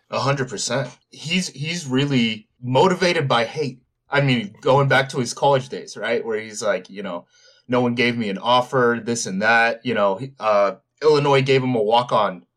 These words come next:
opportunity, right? His first start at Cal, he beats the crap out of Illinois, right? <laughs> Just stuff like that, where it's like e-, everything in this guy's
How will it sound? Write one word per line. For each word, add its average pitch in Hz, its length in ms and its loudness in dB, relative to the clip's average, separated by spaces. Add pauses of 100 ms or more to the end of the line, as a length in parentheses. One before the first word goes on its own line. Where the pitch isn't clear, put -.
(200)
opportunity, 107 760 -4
right? 113 260 0
His 127 180 -6
first 135 240 0
start 147 220 2
at 113 140 -2
Cal, 120 240 0
he 120 80 -6
beats 120 320 -6
the 95 100 -12
crap 117 380 0
out 107 100 0
of 98 80 -6
Illinois, 95 420 -8 (440)
right? 139 280 2 (120)
<laughs> - 120 -20
Just 185 200 0
stuff 202 320 2
like 139 240 2
that, 156 280 2
where 127 140 2
it's 120 240 -4
like 117 300 0 (200)
e-, 139 40 2
everything 160 1040 0
in 127 160 -2
this 127 180 -2
guy's 120 640 0